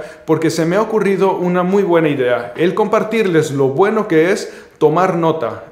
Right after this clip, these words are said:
apuntar las cosas, tanto que se nos vienen a la mente como aquellas cosas que tenemos que resolver en el día a día.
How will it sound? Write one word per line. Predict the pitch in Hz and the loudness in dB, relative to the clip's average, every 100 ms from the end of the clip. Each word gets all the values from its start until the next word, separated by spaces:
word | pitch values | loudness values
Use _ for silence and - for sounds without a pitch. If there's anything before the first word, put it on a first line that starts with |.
| - | -14
apuntar | 131 - 143 143 208 196 | -12 -6 -4 2 2 2
las | 220 208 | 0 0
cosas, | 208 180 165 151 - | 0 2 0 -2 0
tanto | 185 196 233 | 0 2 0
que | 196 | 0
se | 165 | -2
nos | 147 | 0
vienen | 147 170 156 | 0 0 0
a | 143 | 0
la | 151 | 0
mente | 180 190 220 226 - - - | -2 -2 -4 -4 -12 -16 -4
como | 151 180 185 | -2 -2 0
aquellas | 160 170 180 185 | 0 0 0 0
cosas | 180 180 190 | -4 -4 -4
que | 143 | -4
tenemos | 139 147 170 175 | -2 -2 -4 -2
que | 170 | -2
resolver | 170 165 143 156 160 160 151 | 0 0 2 4 2 0 -4
en | 131 | -2
el | 127 131 | -2 -2
día | 165 151 | 2 2
a | |
día. | 135 123 110 | 0 -6 -10